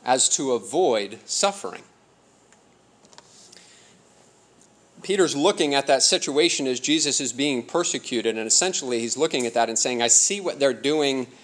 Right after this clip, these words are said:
to Jesus right now, and if I'm associated with Jesus, I fear what they might do to me."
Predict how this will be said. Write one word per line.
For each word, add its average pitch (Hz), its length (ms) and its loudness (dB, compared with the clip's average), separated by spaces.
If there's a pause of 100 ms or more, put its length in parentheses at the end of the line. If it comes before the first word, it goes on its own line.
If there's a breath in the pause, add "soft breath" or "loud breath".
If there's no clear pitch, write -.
(260 loud breath)
to 123 100 -8
Jesus 135 520 2
right 120 220 4
now, 117 260 2
and 117 80 -4
if 110 280 -4
I'm 180 240 2
associated 147 840 0
with 120 260 -4
Jesus, 117 720 -2 (1120 loud breath)
I 120 140 4
fear 160 380 0
what 131 200 0
they 123 140 -2
might 120 340 -2
do 127 160 -2
to 107 80 -6
me." 107 360 -10